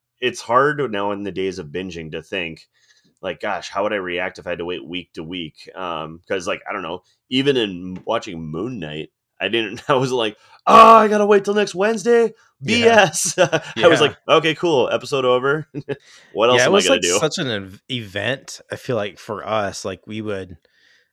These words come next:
Speaker 2: like, the following week we would watch, they would always replay, like, the previous week's episode before, like, the new one. So we, you know, would always, you know, end up watching it again, then the newest episode. And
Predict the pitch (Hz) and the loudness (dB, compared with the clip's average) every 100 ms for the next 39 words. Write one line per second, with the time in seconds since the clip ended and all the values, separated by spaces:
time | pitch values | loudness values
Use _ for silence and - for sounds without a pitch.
0 | _ - 104 - - 123 113 110 104 101 | _ -8 -6 -6 0 0 2 -2 -4 -4
1 | 117 107 107 98 98 95 95 90 - - | -4 -4 -8 -6 -6 -4 -4 -4 -8 -8
2 | 101 101 101 95 98 - 110 104 101 92 | -4 -2 -2 -4 -10 -6 -6 -4 -4 -8
3 | _ - 95 113 101 110 - 107 117 110 | _ -14 -10 -8 -8 -8 -8 -8 -8 -8
4 | 113 - 123 123 113 - 113 98 92 90 | -8 -4 -2 -2 -4 -6 -6 -6 -8 -12
5 | 90 98 120 139 151 120 104 95 110 104 | -10 -10 -8 -8 -8 -6 -6 -4 -6 -8
6 | 98 _ _ _ _ - 90 78 95 _ | _ _ _ _ _ -16 -12 -12 -16 _
7 | _ _ _ - - 104 101 95 - - | _ _ _ -14 -10 -8 -6 -6 -8 -14
8 | _ _ _ _ _ _ 92 78 90 - | _ _ _ _ _ _ -18 -16 -18 -10
9 | 120 113 95 101 104 110 92 87 95 107 | -8 -6 -4 -4 -4 -6 -8 -8 -6 -6
10 | 95 92 113 104 92 95 90 - 92 - | -8 -6 -6 -6 -10 -10 -10 -10 -12 -10
11 | 90 80 82 71 67 | -12 -10 -12 -14 -16